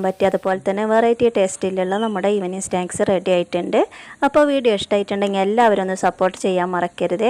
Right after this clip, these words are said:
അതുപോലെ തന്നെ വീഡിയോ റിലേറ്റഡ് ആയിട്ടുള്ള കമൻറ്റ് രേഖപ്പെടുത്താനും മറന്നു പോകരുത്. അപ്പോൾ ഇനി നമുക്ക് ഓരോന്നായിട്ട് എടുത്തിട്ട് ഇതാ ഒരു പ്ലേറ്റിലേക്ക് മാറ്റി കൊടുക്കുകയാണ്. അപ്പോൾ ഇതാ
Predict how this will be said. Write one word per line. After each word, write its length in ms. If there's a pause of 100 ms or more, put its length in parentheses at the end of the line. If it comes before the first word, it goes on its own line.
(100)
അതുപോലെ 440
തന്നെ 200
വീഡിയോ 280
റിലേറ്റഡ് 340
ആയിട്ടുള്ള 320
കമൻറ്റ് 360
രേഖപ്പെടുത്താനും 720
മറന്നു 300
പോകരുത്. 420 (460)
അപ്പോൾ 160
ഇനി 120
നമുക്ക് 300
ഓരോന്നായിട്ട് 600
എടുത്തിട്ട് 500
ഇതാ 140 (300)
ഒരു 120 (100)
പ്ലേറ്റിലേക്ക് 540
മാറ്റി 320
കൊടുക്കുകയാണ്. 440
അപ്പോൾ 140
ഇതാ 100